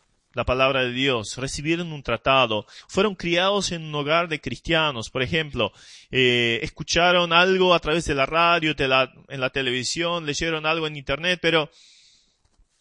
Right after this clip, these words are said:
lo oyeron y se fue. Eh, recibieron un tratado,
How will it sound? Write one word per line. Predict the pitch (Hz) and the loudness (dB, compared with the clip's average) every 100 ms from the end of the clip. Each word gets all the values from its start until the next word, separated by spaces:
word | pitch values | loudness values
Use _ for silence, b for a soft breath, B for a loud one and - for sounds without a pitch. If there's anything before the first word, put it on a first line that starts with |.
| _ _ _ _ _ _ | _ _ _ _ _ _
lo | 143 | -4
oyeron | 143 175 190 196 185 _ _ - | -2 0 -2 -6 -12 _ _ -10
y | |
se | - | -10
fue. | - 104 - _ _ b b b b b _ | -8 -10 -12 _ _ b b b b b _
Eh, | 123 123 135 | 2 2 2
recibieron | 151 156 165 196 | 0 2 2 2
un | 185 | -2
tratado, | 175 156 175 185 196 | -4 2 4 6 2